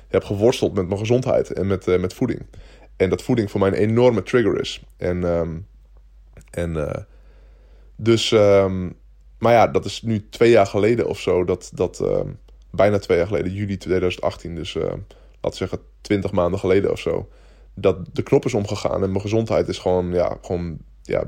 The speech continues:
beter dan ooit tevoren en mijn relatie met eten is gewoon helemaal top. En, ehm, dus ik had, ik heb altijd de Big Six. De Big Six was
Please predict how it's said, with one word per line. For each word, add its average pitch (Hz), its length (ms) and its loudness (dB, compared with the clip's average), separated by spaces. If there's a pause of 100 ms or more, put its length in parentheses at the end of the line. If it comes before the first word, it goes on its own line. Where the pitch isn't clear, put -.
beter 104 280 2
dan 98 140 0
ooit 95 160 2
tevoren 92 480 -2
en 90 200 -2
mijn 90 120 0
relatie 90 420 0
met 90 120 -6
eten 95 200 -4
is - 60 -12
gewoon 92 200 -6
helemaal 90 180 -4
top. 90 300 0
En, 87 300 -6
ehm, 50 120 -6 (640)
dus 104 160 -2
ik 104 80 -6
had, - 260 2
ik 107 100 -4
heb 110 140 0
altijd 104 180 2
de 104 80 0
Big 110 280 0
Six. - 260 -4
De 98 100 -6
Big 98 220 0
Six 113 240 0
was 92 340 -2